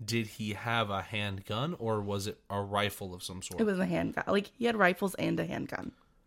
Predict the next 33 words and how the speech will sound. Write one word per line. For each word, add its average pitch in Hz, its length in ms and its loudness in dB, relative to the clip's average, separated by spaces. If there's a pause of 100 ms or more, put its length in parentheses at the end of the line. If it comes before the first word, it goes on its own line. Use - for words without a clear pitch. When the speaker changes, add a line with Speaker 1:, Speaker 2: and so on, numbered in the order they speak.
(240)
Speaker 1:
So - 180 0
the 110 100 0
only 127 200 4
thing 120 100 2
I 110 140 2
can 107 140 -6
come 104 180 -4
up 151 160 -2
with 101 200 -4
is 98 200 -6
that 98 220 0
he 107 120 -4
wanted 98 480 -4
it 101 180 -6
not 98 280 -2
to - 100 -10
be 104 80 -6
completely 101 800 -2 (300)
traced - 420 -6
right 95 200 -4
back 92 260 -6
to 98 100 -8
him. 95 240 -6 (520)
Speaker 2:
Okay, 180 280 0
ready 175 200 0
for - 120 0
Speaker 1:
That 175 60 2
Speaker 2:
my 165 160 2
thing? 208 360 0
Speaker 1:
Yeah, 117 220 2
sure. 107 420 -6
Go 127 60 -10
ahead. 107 180 -8